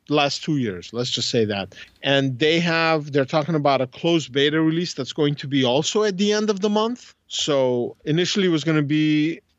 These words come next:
uh, right around the time you hear the show, but they pushed it back a couple of weeks, but only a couple of weeks. It's not a big deal. It's not like they're telling you, "Hey, it's coming out in six years from now," you know? So basically the premise of this closed beta is to test the systems.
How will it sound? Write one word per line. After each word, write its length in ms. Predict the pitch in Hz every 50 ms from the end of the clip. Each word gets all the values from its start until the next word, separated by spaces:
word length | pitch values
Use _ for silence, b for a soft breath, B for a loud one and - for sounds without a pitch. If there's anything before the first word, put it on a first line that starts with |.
| _ _ -
uh, 60 | 147
right 220 | 127 139 147 151 147
around 220 | 151 147 147 135
the 60 | 131
time 260 | - 156 143 143 139
you 60 | 135 135
hear 180 | 151 151 147
the 120 | 127 131 123
show, 320 | - - 208 208 190 156
but 160 | 127 135 120
they 80 | 135 131
pushed 280 | - - 156 - -
it 60 | 156 127
back 260 | 131 127 127 131 -
a 60 | 135
couple 300 | - 143 120 - 143 139
of 60 | 127
weeks, 200 | 135 143 - -
but 120 | - 403 403
only 160 | 359 254 180
a 60 | 147
couple 240 | - 151 131 151 139
of 80 | 127
weeks. 160 | 123 120 - 202
It's 120 | 170 202
not 140 | 180 156 143
a 40 | 123
big 180 | 120 117 110
deal. 220 | 110 113 110 113 127
It's 120 | - 151
not 160 | 160 160 143
like 200 | 151 147 143 139
they're 180 | 139 135 131 127
telling 360 | - - 151 135 135 135 135
you, 260 | 131 127 123 123 117 B B B B B B
"Hey, 160 | - 143 135
it's 120 | 120 117 -
coming 260 | - 147 143 139 135
out 140 | 131 127 127
in 60 | 123
six 320 | 127 - - 147 127 - -
years 220 | 135 131 120 -
from 160 | - 117 101
now," 140 | 95 - - - -
you 100 | - 67
know? 160 | - - - B B B B B B
So 560 | - - - - 160 143 135 131 127 117 113 - _ _ _ _ _ - - _ _ _ _ _ _ - 135
basically 540 | 113 165 175 170 - - 190 - 196 190 170
the 160 | 143 143 123
premise 640 | - - - - 165 170 170 175 170 151 - - - _
of 300 | 139 131 117 110 113 113
this 380 | 139 156 160 151 - - - B B B B B _
closed 420 | - 170 165 160 156 131 123 120
beta 380 | 120 165 180 196 185 165 143 - -
is 160 | 127 - -
to 100 | - -
test 420 | 131 - - 175 170 160 - - -
the 60 | 143
systems. 800 | - - - 170 151 - - - 117 104 101 - - - - -